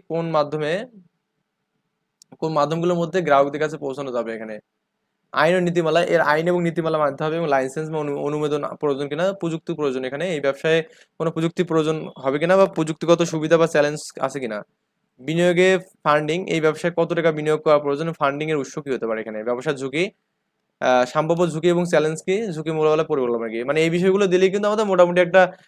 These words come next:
ব্যবসা করার জন্য কি কি কোশ্চেনগুলো লাগতেছে এগুলো কিন্তু পেয়ে যাচ্ছে এখানে, ওকে? দলগতভাবে একটি ব্যবসা আইডিয়া তৈরি করে একটি, আহ, সেমিনার আয়োজন করতে বলছে, যেমন আমাদের দলের নাম দিয়েছে, এ দিয়েছে এখানে, দলের সদস্যগুলো দিয়েছে রিয়ন, রায়হান, হাসান, সাজ্জাদ দিয়েছে এখানে, হ্যাঁ?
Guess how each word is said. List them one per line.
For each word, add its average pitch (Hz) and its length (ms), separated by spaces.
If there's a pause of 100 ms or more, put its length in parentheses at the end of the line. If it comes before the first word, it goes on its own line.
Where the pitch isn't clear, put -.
(140)
ব্যবসা 147 320
করার 180 200
জন্য 185 160
কি 180 140
কি 190 120
কোশ্চেনগুলো 175 440
লাগতেছে 151 420
এগুলো 151 140
কিন্তু 156 180
পেয়ে 170 160
যাচ্ছে 120 260
এখানে, 113 240
ওকে? 135 260 (1000)
দলগতভাবে 196 680
একটি 185 280
ব্যবসা 160 340
আইডিয়া 160 260
তৈরি 165 220
করে 160 220
একটি, 170 400
আহ, 139 120
সেমিনার 151 440
আয়োজন 131 220
করতে 123 200
বলছে, 120 260
যেমন 160 180
আমাদের 151 320
দলের 143 240
নাম 147 200
দিয়েছে, 143 300
এ 139 40
দিয়েছে 127 300
এখানে, 147 300 (800)
দলের 147 340
সদস্যগুলো 170 560
দিয়েছে 165 260
রিয়ন, 151 240
রায়হান, 156 260
হাসান, 147 320
সাজ্জাদ 131 340
দিয়েছে 131 260
এখানে, 143 200
হ্যাঁ? 190 300